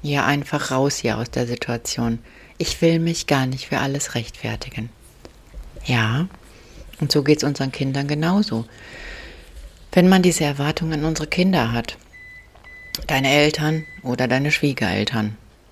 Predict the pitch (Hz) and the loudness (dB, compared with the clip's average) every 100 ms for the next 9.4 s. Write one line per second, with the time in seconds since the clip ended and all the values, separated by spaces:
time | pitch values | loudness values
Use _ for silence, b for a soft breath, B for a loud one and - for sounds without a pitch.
0 | - - 180 156 117 - - - B B | -20 -6 -2 -2 -4 -10 -18 -20 B B
1 | B B B - 151 - 180 226 214 113 | B B B -4 -2 2 6 6 4 -4
2 | 110 - - - 117 117 - - 117 113 | -4 -6 -10 -10 -6 -6 -6 -6 -6 -6
3 | - 143 135 - 147 - 196 196 117 113 | -6 -4 -2 -2 -4 -2 0 0 0 -2
4 | 110 110 - B B B B B B B | -4 -4 -8 B B B B B B B
5 | 131 127 127 - 127 135 170 202 175 151 | -2 -2 -2 -2 0 4 4 6 4 2
6 | 143 - 123 - 147 151 139 123 117 117 | -4 -4 -4 0 2 2 0 -2 -2 -2
7 | 110 - 143 135 123 117 113 - 143 139 | -2 -4 -2 -2 -2 -4 -4 -2 0 0
8 | 147 147 B B B B B B 143 139 | 0 -2 B B B B B B 2 2
9 | 135 - 139 135 | 0 -2 -2 -2